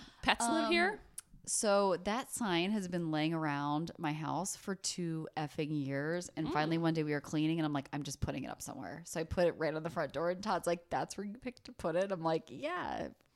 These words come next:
Speaker 2: our house ever burns down, they know there's pets inside."
Speaker 1: Great.
Speaker 2: And maybe it'll scare off a robber to know there's a cat and a dog in here.
Speaker 1: <laughs>
Speaker 2: Okay.
Speaker 1: <laughs>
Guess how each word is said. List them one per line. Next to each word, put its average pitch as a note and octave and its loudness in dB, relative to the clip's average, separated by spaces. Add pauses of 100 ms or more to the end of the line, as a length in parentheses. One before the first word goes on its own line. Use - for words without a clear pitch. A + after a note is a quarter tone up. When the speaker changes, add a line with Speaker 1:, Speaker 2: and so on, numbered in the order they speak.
Speaker 2:
our F3 -4
house G3+ -6
ever F#3 -4
burns E3 -4
down, E3+ -2
they F#3 -4
know G3+ -2
there's A3 -4
pets - -4
inside." - -4 (520)
Speaker 1:
Great. F#3+ -6 (360)
Speaker 2:
And F3 -4
maybe F#3+ -2
it'll A3+ 0
scare A3+ 0
off A#3 0
a B3+ 4
robber F3 0 (440)
to - -4
know E3+ 2
there's E3 0
a F3+ -4
cat - -10
and F#3 -6
a F3 -2
dog E3 0
in F3 2
here. E3 -2
Speaker 1:
<laughs> C5 4 (760)
Speaker 2:
Okay. F#3+ 2
Speaker 1:
<laughs> - -20